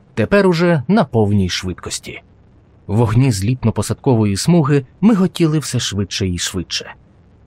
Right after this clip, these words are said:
Я був змушений тримати кермо однією рукою, бо інша моя рука намацувала ремені безпеки.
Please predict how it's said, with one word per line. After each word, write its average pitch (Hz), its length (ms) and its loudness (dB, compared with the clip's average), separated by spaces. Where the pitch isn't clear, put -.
Я 104 260 0
був 120 220 0
змушений 113 480 2
тримати 120 420 0
кермо 120 320 0
однією 110 480 0
рукою, 101 500 -2
бо 110 240 0
інша 185 320 4
моя 113 220 2
рука 101 360 -4
намацувала 165 760 2
ремені 110 440 2
безпеки. 95 680 -6